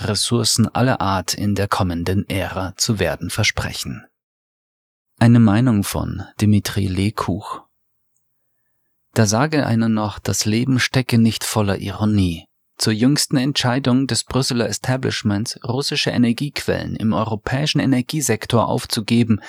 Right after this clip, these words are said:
liefert es jetzt sehr passende Ereignisse, die die Tragweite besagter Entscheidung bestens veranschaulichen. Und auch wenn diese noch eher situationsbedingt sind, sind sie doch nur die ersten Anzeichen für wortwörtlich düstere Zeiten,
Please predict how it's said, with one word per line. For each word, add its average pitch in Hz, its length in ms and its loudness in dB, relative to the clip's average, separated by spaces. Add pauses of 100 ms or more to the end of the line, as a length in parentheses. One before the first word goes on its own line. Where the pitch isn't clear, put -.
(280)
liefert 147 380 4
es - 160 -2
jetzt - 380 0
sehr 131 200 4
passende 107 560 0
Ereignisse, 104 800 0 (360)
die 123 60 6
die 123 140 4
Tragweite 113 680 0
besagter 110 560 -2
Entscheidung 95 640 -2
bestens - 560 -2
veranschaulichen. - 1040 -6 (500)
Und 113 160 2
auch 139 280 0
wenn 147 240 2
diese 139 240 2
noch 131 260 0
eher 131 300 2
situationsbedingt 117 1300 2
sind, 135 340 2 (320)
sind 139 260 2
sie 139 160 0
doch 147 280 0
nur 131 220 6
die 131 180 -2
ersten 117 380 2
Anzeichen 104 680 0
für 104 380 -2
wortwörtlich 110 800 0
düstere 110 500 -2
Zeiten, 101 560 -2